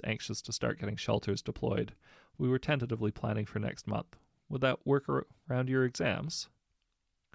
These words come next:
She shook her head. "Sorry, Dan. I'm gonna be revising the entire month. Then Ron and I are going to Italy with my parents. We won't be back until after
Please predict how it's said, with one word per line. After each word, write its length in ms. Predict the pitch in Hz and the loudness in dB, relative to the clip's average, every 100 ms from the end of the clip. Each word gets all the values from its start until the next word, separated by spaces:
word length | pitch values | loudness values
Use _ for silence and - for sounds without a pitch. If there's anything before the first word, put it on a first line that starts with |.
| - _ _ _ _ _ _ _ | -20 _ _ _ _ _ _ _
She 160 | - 123 | -6 -4
shook 180 | 113 110 | -2 0
her 100 | 104 | 2
head. 260 | 98 101 - _ _ | 2 0 -6 _ _
"Sorry, 200 | - 123 | 4 6
Dan. 260 | 110 113 117 | 6 4 2
I'm 320 | - _ - | -4 _ -6
gonna 120 | 113 | 0
be 80 | 113 | 4
revising 460 | 104 107 101 101 98 | 4 6 4 2 -4
the 80 | |
entire 260 | 98 - 101 | -4 -4 -4
month. 300 | 98 95 - - _ - - - | -2 -4 -8 -20 _ -20 -16 -6
Then 120 | 123 | 0
Ron 220 | 117 117 | 2 4
and 100 | 113 | 2
I 60 | 110 | 2
are 100 | 107 | 2
going 200 | 110 104 | 2 2
to 80 | 110 | 0
Italy 180 | 113 | 4
with 160 | 110 107 | 4 4
my 100 | 104 | 0
parents. 380 | - 107 101 - | 0 -2 -2 -2
We 60 | |
won't 180 | 107 120 | 0 2
be 140 | - 117 | 4 2
back 320 | 123 107 - | 4 0 0
until 320 | 113 - - | -2 -2 0
after 520 | 107 104 - 110 107 | 0 0 0 -2 -2